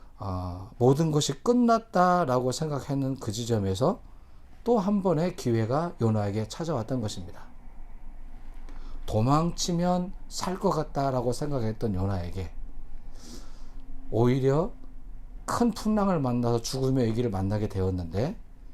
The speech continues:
이제는 죽었다라고 생각하는 그 지점에서 하나님께서 준비해 놓으신 큰 물고기가 있었고, 비록 삼 일 동안은 칠흑 같은 어둠 속에서 고통의 순간을 겪지만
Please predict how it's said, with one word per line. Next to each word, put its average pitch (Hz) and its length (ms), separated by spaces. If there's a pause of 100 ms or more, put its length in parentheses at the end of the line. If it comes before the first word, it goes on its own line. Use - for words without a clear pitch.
(260)
이제는 127 520
죽었다라고 175 1000
생각하는 139 520
그 - 140
지점에서 120 640 (260)
하나님께서 156 640
준비해 120 460
놓으신 110 460 (180)
큰 - 240
물고기가 143 460
있었고, 120 600 (680)
비록 156 280
삼 - 240
일 240 220
동안은 165 560 (340)
칠흑 247 320
같은 202 400
어둠 135 240
속에서 135 420
고통의 147 520
순간을 131 420
겪지만 101 640